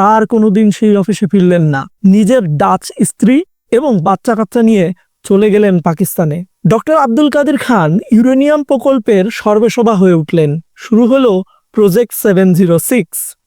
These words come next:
উনিশশো ছিয়াত্তর সালে পাকিস্তানের মাটিতে কাদের খান প্রতিষ্ঠা করলেন ইঞ্জিনিয়ার্স রিসার্চ ল্যাবরেটরিজ, ইআরএল, যা পরে তার নাম অনুযায়ী রাখা হয় খান রিসার্চ ল্যাবরেটরিজ বা কেআরএল।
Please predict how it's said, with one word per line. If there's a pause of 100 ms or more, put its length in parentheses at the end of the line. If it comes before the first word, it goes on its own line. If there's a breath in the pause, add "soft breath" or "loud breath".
উনিশশো
ছিয়াত্তর
সালে (180)
পাকিস্তানের
মাটিতে (160)
কাদের
খান
প্রতিষ্ঠা
করলেন (260)
ইঞ্জিনিয়ার্স (180)
রিসার্চ (120)
ল্যাবরেটরিজ, (380 soft breath)
ইআরএল, (600 soft breath)
যা (120)
পরে (180)
তার (100)
নাম
অনুযায়ী (180)
রাখা
হয় (120)
খান (120)
রিসার্চ
ল্যাবরেটরিজ (380)
বা
কেআরএল।